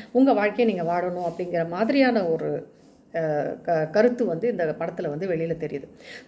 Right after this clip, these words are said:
சமீபத்துல பேட் கேர்ள்னு ஒரு படம் வந்தது. அந்த படத்துல இதே மாதிரி தான் ஒரு கட்டுப்பாடற்ற வாழ்க்கையை பற்றி பேசியிருந்தாங்க. அஹ், பெண்கள் எப்படி வேணாலும் நடந்துக்கலாம், எப்படி வேணாலும், அஹ், ஆணோட சேர்ந்து வாழலாம்,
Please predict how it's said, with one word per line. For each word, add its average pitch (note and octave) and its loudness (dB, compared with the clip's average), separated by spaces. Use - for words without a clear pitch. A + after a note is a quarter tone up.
சமீபத்துல A3+ 4
பேட் G#3+ 0
கேர்ள்னு G#3+ 2
ஒரு F#3+ -2
படம் F3 -4
வந்தது. D#3 -8
அந்த G3+ -2
படத்துல A3+ -2
இதே G3+ 4
மாதிரி E3 -4
தான் E3 -10
ஒரு F#3 -4
கட்டுப்பாடற்ற A3 0
வாழ்க்கையை F3+ -2
பற்றி F#3 -8
பேசியிருந்தாங்க. D#3+ -4
அஹ், G#3 2
பெண்கள் B3+ 8
எப்படி A3 2
வேணாலும் G#3+ 2
நடந்துக்கலாம், F3+ -4
எப்படி F#3+ 0
வேணாலும், G3+ 2
அஹ், F3 -2
ஆணோட G3 2
சேர்ந்து F#3+ 0
வாழலாம், F3 0